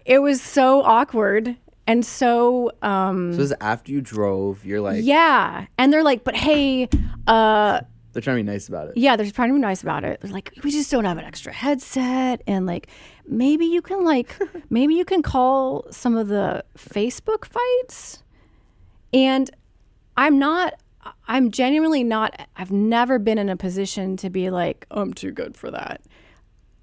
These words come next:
Speaker 1: I've never had that attitude. I think that's a shitty attitude to have.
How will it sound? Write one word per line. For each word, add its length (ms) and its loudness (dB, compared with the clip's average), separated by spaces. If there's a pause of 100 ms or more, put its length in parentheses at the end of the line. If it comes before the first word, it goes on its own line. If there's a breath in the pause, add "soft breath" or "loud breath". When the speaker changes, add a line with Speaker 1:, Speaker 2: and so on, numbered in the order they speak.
(100)
Speaker 1:
I've 160 0
never 220 2
had 180 2
that 140 2
attitude. 720 0
I 120 -6
think 160 -6
that's 140 -6
a 40 -10
shitty 340 0
attitude 400 0
to 60 -4
have. 520 -2